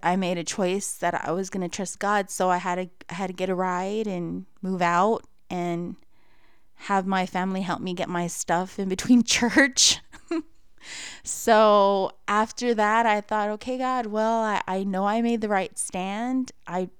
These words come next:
just don't wanna be homeless." <laughs> But, you know, <laughs> it's, it's crazy, but God's completely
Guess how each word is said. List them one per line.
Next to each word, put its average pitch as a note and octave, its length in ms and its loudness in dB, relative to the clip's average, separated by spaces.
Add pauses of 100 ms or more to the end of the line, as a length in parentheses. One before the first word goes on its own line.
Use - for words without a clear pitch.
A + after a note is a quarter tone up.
(340)
just - 340 -4
don't F#3 160 0
wanna G#3+ 160 0
be A3 120 -2
homeless." B3 840 0
<laughs> - 40 -4 (3000)
But, C4+ 720 8
you B3 140 2
know, C#4+ 300 8
<laughs> - 60 -4
it's, A3+ 520 0
it's A3+ 260 -2
crazy, C4 520 -2
but G3+ 160 -4
God's G3+ 440 0
completely F#3+ 840 -4